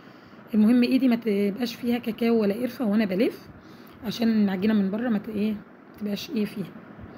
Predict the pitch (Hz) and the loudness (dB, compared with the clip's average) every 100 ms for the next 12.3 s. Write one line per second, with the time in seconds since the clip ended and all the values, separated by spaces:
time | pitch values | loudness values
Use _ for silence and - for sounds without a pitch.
0 | - - - - - - - 233 233 - | -18 -20 -20 -20 -20 -4 2 2 2 0
1 | 220 247 233 247 196 254 339 247 196 214 | 0 0 -2 -2 0 0 0 -2 -2 -4
2 | 196 185 208 233 220 233 226 233 240 240 | -4 -2 -2 -2 -6 -6 -6 0 -2 0
3 | 359 403 233 185 175 190 247 339 403 - | -4 -2 0 0 0 -2 -4 -4 -6 -8
4 | - - - - 226 214 208 208 202 214 | -20 -20 -18 -8 -2 2 2 2 0 0
5 | 208 196 208 254 208 190 202 - 220 262 | 2 0 2 2 2 -2 -10 -8 -8 -6
6 | 214 196 185 180 - 220 247 339 - - | -4 -2 -4 -6 -10 -2 0 0 -4 -20
7 | - - - - - - 214 196 208 196 | -20 -20 -20 -20 -20 -4 0 2 2 0
8 | 196 196 196 185 214 269 349 339 330 - | -2 -4 -2 0 2 2 4 0 0 -8
9 | - - 208 196 208 214 185 - 214 208 | -12 -4 -2 0 -2 -4 -6 -4 -2 0
10 | 208 - 202 190 190 208 214 254 285 - | -4 -4 -4 -2 0 0 0 -2 -6 -6
11 | - - - - - - - - 214 - | -16 -20 -20 -20 -20 -20 -16 -8 -6 -6
12 | 233 240 | -2 0